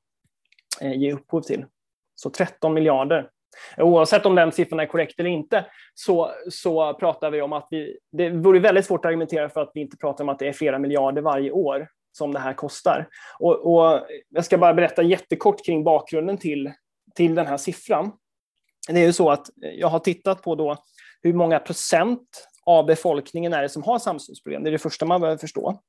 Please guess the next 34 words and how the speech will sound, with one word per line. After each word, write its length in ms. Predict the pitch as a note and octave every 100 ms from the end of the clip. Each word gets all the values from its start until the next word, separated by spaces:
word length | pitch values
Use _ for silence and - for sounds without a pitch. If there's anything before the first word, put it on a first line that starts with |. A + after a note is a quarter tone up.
| _ - - -
Och 100 | E3
där 200 | F#3+ G3+
finns 240 | F#3 C#3+
det 80 | F#3
ganska 340 | E3+ E3 -
mycket 280 | D#3+ D#3+ F3+
forskning, 520 | - G#3+ - G3 C4 - _ -
eh, 360 | E3 B1+ -
på 280 | - F3 D#3
förekomsten. 720 | - D#3 D#3 D3 D3 - A3 - - - - - -
Och, 300 | E3+ E3 - -
eh, 260 | - - F3
den 200 | F#3 G3
forskningen, 520 | F#3+ F3 E3+ D#3 D#3+
den 160 | F3 F3+
indikerar 420 | E3+ D#3+ D#3+ C#3+
att 100 | C#3
det 60 | D#3+
är 20 |
i 20 |
alla 120 | D3
fall 200 | - D#3
minst 300 | F3+ F3+ -
tio 220 | E3 C#3+
procent 420 | C#3+ D3 F#3 D3 C3+
av 80 |
befolkningen 640 | C3+ - - - - D2 -
som, 340 | - C#2 C2+ D3 _ _ -
eh, 440 | - - - - -
som 260 | - C#3
då 380 | C3+ C3+ C3+ C#3+ _ -
lider 280 | D3+ C3+
utav 180 | C#3 -
samsynsproblem. 720 | - C3+ C#3 - - - F#3+